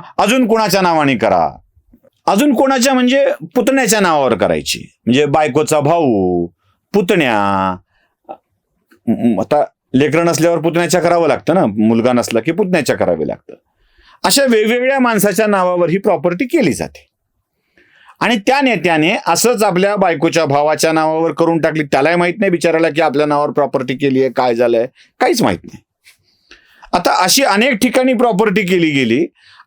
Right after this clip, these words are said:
आणि पुढे जेव्हा कुटुंबातले प्रसंग आले, मोठा खर्च करण्याचे, लग्न विग्न, घर बांधणं, असं काही जेव्हा प्रसंग आले, तेव्हा ती प्रॉपर्टी आपल्या मित्राला विकली.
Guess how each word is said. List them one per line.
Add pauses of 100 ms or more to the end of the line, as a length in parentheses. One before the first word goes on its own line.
आणि (160)
पुढे
जेव्हा (880)
कुटुंबातले
प्रसंग
आले,
मोठा
खर्च
करण्याचे, (100)
लग्न (220)
विग्न,
घर
बांधणं, (460)
असं
काही
जेव्हा
प्रसंग
आले,
तेव्हा
ती
प्रॉपर्टी
आपल्या
मित्राला
विकली.